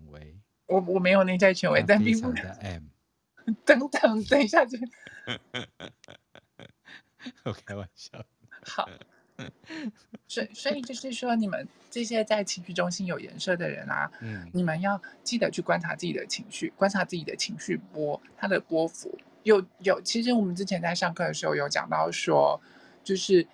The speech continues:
Speaker 2: 你们要记得去，去记录一下自己的情绪波，波的那个状况，就是什么时候可能会比较是高点，什么时候会是低点，什么时候会比较平静等等这样子。可是啊，我，我，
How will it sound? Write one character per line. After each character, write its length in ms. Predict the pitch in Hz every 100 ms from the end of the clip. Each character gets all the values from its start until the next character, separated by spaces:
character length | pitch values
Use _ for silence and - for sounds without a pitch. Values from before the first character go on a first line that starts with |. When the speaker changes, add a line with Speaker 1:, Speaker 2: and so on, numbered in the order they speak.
| -
Speaker 2:
你 80 | 175
们 80 |
要 140 | 208 196
记 160 | 190 185
得 140 | 156
去， 180 | - 170 - - - -
去 220 | - 190
记 280 | 180 - 208
录 220 | 180 180
一 60 | 143
下 200 | 165 156
自 160 | 156
己 120 | 160 151
的 160 | -
情 220 | - 170 156
绪 180 | -
波， 340 | 165 - 156 160 _ _ _ 175 -
波 220 | 175 170
的 120 | 156
那 80 | 147
个 120 | 156
状 220 | 147 160 -
况， 180 | 160 -
就 80 |
是 80 | 180
什 140 | 185 151
么 120 | 151
时 140 | -
候 80 | 156
可 120 | 160
能 140 | - 156
会 80 |
比 60 | 170
较 200 | 160 156
是 100 | -
高 260 | - 156 151
点， 220 | 151 -
什 100 | 165
么 80 | 143
时 120 | 147
候 80 | 156
会 100 | 160
是 120 | 160
低 240 | 160 151 147
点， 180 | 151 - - - -
什 120 | 180
么 120 | 165
时 120 | 160
候 80 | 165
会 140 | 170
比 60 | 160
较 160 | 143 147
平 260 | - 208
静 220 | - 160
等 200 | - -
等 160 | 147 -
这 120 | -
样 120 | 73 76
子。 140 | - - - - - _ _
可 100 | -
是 140 | 196 254
啊， 240 | 240 220 - - - _ -
我， 140 | 185
我， 240 | 170 165